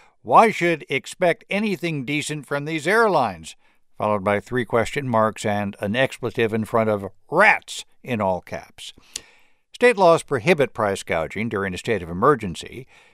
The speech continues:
Air carriers are regulated by federal agencies.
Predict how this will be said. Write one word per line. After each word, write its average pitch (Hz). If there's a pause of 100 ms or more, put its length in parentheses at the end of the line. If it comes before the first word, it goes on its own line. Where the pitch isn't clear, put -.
(260)
Air 151
carriers 95
are 110
regulated 98
by 127 (120)
federal 131
agencies. 76